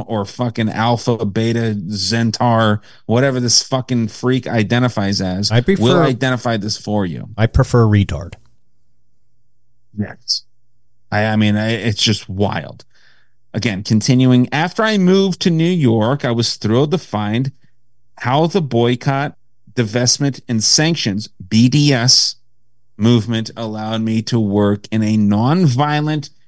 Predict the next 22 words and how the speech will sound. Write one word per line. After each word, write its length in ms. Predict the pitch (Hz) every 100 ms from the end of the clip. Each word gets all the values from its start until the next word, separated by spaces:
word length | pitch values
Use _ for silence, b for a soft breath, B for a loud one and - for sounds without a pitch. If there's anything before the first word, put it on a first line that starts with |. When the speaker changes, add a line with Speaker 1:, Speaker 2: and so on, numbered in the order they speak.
| -
Speaker 1:
and 140 | 123 117
tangible 580 | 123 127 120 120 123
way 260 | 117 113 113
under 200 | 110 113
the 120 | 107
Palestinian 880 | 104 117 127 131 - 117 117 120 107
leadership 640 | 104 104 101 - 95 90 - b b b -
to 260 | - - 120
end 180 | 120
the 140 | 123 123
Israeli 460 | 113 104 101 107
occupation 580 | 98 107 95 95 90 -
of 80 | 110
Palestine. 800 | - 196 233 - 104 85 76 101 - B B B
Yet 180 | 135 156
I 160 | 156 151
still 560 | - - 151 160 202
secretly 560 | 196 170 156 170 131 180
wished 400 | 131 120 135 -
for 200 | 139 151
a 160 | 127
movement 800 | 156 135 170 247 202 113 95 90